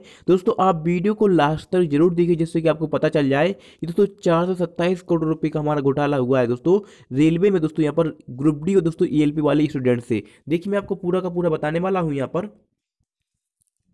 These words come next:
देखिए दोस्तों, हम आ चुके हैं एनडीटीवी इंडिया के दोस्तों ऑफिशियल यहाँ पर न्यूज़पेपर पर। दोस्तों, इसमें साफ-साफ पब्लिश है, देख सक-, आप दोस्तों देख सकते हैं,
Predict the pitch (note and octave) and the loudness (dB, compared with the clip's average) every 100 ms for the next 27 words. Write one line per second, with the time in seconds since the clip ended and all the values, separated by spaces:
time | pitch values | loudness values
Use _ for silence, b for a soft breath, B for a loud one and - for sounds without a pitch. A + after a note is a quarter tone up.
0 | _ _ _ - C3+ E3 G#3 A3 B3 F3+ | _ _ _ -6 -4 -2 -2 -2 0 0
1 | F3+ G3+ G3+ G3+ G3+ G3+ - D#3+ E3+ F3+ | 0 -2 -2 -4 -2 -2 -4 -4 -4 -6
2 | F3+ F3+ E3 E3 F3 F3 E3 F3+ - D#3 | -6 -4 -2 -2 -2 -4 -4 -6 -4 -6
3 | - E3 E3+ E3+ E3+ D#3+ C3+ D3 D#3 D#3+ | -6 -6 -2 -2 -2 -4 -2 -4 -4 -4
4 | C#3+ D#3 D3 D3 D#3+ D#3+ D#3 C#3+ E3 D3+ | -2 -4 -4 -8 -8 -8 -8 -8 -10 -10
5 | - C3+ E3 E3+ D#3 C#3+ D3 - - C#3 | -10 -8 -6 -4 -6 -6 -10 -16 -12 -14
6 | - D3 D#3+ C#3+ D3 F3 E3 D#3 D3 D#3+ | -10 -10 -8 -8 -8 -10 -10 -6 -4 -6